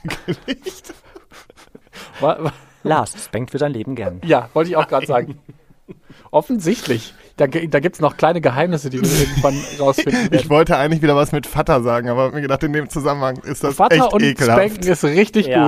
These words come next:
Speaker 2: gut.
Speaker 3: also
Speaker 2: Richtig
Speaker 3: echt.
Speaker 2: gut.
Speaker 3: Komm, ich
Speaker 1: Nee, das ist super wieder.
Speaker 3: schmeiß dich mal über das Knie.
Speaker 2: Gut, es gibt dann noch, ähm,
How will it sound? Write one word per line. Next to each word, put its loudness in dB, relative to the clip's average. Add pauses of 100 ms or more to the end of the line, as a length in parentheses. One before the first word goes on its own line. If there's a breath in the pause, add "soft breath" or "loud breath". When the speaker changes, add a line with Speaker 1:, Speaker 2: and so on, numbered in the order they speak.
(160)
Speaker 2:
gut. -10
Speaker 3:
also -4
Speaker 2:
Richtig 2
Speaker 3:
echt. -2
Speaker 2:
gut. 0
Speaker 3:
Komm, -4
ich -6
Speaker 1:
Nee, -20
das -12
ist -12
super -2
wieder. -4
Speaker 3:
schmeiß 0
dich -10
mal 0
über -2
das -6
Knie. -10 (2250 soft breath)
Speaker 2:
Gut, 2
es 0
gibt -2
dann 2
noch, 0
ähm, 0